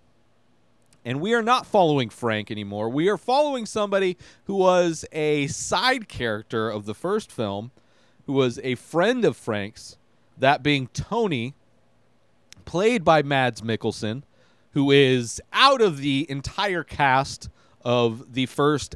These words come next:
and this now second film, is the only actor that I recognize from anything else. Uh, and I'm not sure,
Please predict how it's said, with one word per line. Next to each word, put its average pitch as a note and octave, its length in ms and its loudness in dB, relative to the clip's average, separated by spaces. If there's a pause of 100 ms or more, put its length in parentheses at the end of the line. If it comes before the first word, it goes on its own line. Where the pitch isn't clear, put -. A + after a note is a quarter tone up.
and A#2+ 300 -4 (100)
this B2 280 -4
now A#2 200 -4
second C#3 520 -2
film, A2+ 360 -6 (300)
is A#2+ 160 -8
the D3 160 0
only E3 400 0
actor C3+ 640 -4
that B2 260 -4
I A#2+ 180 0
recognize A2 760 -6
from G#2+ 220 -12
anything G#2 400 -10
else. F2+ 380 -12 (420)
Uh, F#2 400 -4 (200)
and G2+ 280 -8
I'm A2 160 -10
not B2+ 180 -8
sure, A2+ 640 -2